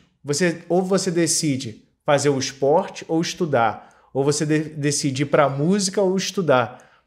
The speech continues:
Você não consegue fazer os dois, porque é, é caro. E aí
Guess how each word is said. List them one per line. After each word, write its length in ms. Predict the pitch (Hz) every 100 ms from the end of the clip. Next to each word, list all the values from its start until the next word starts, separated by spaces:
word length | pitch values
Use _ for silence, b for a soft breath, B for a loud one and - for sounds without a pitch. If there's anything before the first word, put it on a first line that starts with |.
| _
Você 220 | 143 160
não 80 | 180
consegue 380 | 185 175 208 220
fazer 300 | 254 233 247
os 120 | 190
dois, 260 | 190 214
porque 280 | 190 147 -
é, 540 | 170 170 185 190 - -
é 80 | 143
caro. 540 | - 185 170 147 113 - _ _ _ _ -
E 140 | 151
aí 720 | 156 156 147 214 208 208 202